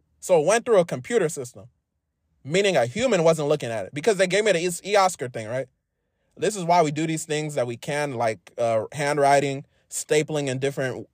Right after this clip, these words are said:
uh, ways, highlighting in different places to bypass the eOscar system. 'Cause those people that do that, um, from the jump, they understand that typically how it is,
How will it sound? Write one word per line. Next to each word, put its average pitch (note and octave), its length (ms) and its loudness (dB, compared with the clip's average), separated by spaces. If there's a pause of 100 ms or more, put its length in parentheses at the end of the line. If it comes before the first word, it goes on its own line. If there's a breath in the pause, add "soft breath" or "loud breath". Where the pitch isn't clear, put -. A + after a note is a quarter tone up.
uh, B2 180 4
ways, C3+ 460 2 (220)
highlighting D3+ 560 4
in B2 80 -6
different C3 280 -6
places C#3 460 -4 (200 soft breath)
to D#3+ 120 0
bypass D3+ 540 2
the C3 160 -4
eOscar C3 360 0
system. G#2+ 380 -14 (240)
'Cause D3 160 -2
those F3+ 160 4
people G3 220 2
that C#3 180 4
do D#3 140 -2
that, G#3 260 4 (540)
um, C3 500 2
from C3+ 240 -4
the C3+ 80 -8
jump, E3 380 0 (360)
they D3+ 200 4
understand D#3 560 0
that B2 320 2 (800)
typically G#3+ 400 2
how F#3 220 6
it D3+ 80 4
is, G3+ 280 0